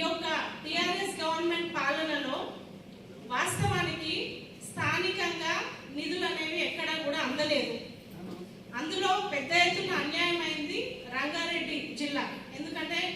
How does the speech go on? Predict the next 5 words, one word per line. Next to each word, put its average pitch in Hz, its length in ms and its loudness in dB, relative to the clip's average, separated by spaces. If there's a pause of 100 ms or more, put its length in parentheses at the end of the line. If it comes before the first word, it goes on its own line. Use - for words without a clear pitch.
(380)
రంగారెడ్డికి 359 800 2 (460)
సోర్స్ 339 500 6 (720)
ఫండ్స్ 339 380 2
అనేవి 339 360 0 (200)
టీడీఎస్ 330 580 0